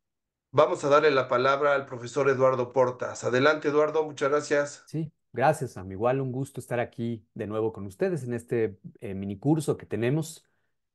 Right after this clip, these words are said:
Speaker 2: Es muy interesante continuar con estos temas porque, como decíamos, literalmente todos los días se están abriendo nuevas brechas de investigación aquí en nuestro, en nuestro país con respecto a esto, porque hemos visto que el mundo avanza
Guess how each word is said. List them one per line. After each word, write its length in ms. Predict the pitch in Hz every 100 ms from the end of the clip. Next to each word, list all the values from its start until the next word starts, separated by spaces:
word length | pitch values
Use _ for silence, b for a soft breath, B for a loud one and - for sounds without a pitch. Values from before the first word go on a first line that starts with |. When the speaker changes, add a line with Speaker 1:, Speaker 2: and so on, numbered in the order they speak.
| -
Speaker 2:
Es 200 | 120 123
muy 140 | 143
interesante 640 | 147 120 113 127 123 127 123
continuar 500 | 113 107 104 117 120
con 160 | 113
estos 240 | 110 - 127
temas 280 | 147 170 165
porque, 260 | 107 110
como 220 | 95 101
decíamos, 560 | 101 104 127 131 - _ _ -
literalmente 760 | 135 156 139 135 131 135 127
todos 340 | - - 123 120
los 160 | 107
días 260 | 104 131 131
se 80 | 101
están 500 | - 113 110 117 - _ _ -
abriendo 580 | 98 110 120 131 123
nuevas 560 | 117 117 113 117 - 110
brechas 400 | 113 117 - 113
de 60 | 107
investigación 680 | 95 - 95 95 - 113 110
aquí 440 | - 123 131 - _ _
en 160 | 107 104
nuestro, 580 | 101 - 107 95 90 -
en 80 | 104
nuestro 220 | 101 98
país 240 | 104 120
con 140 | - 107
respecto 380 | 98 117 - 156
a 80 |
esto, 200 | 180 190
porque 220 | 135 113 120
hemos 180 | 123
visto 260 | 123 - 143
que 80 | 110
el 80 | 101
mundo 280 | 127 143
avanza 480 | 123 117 120 131 -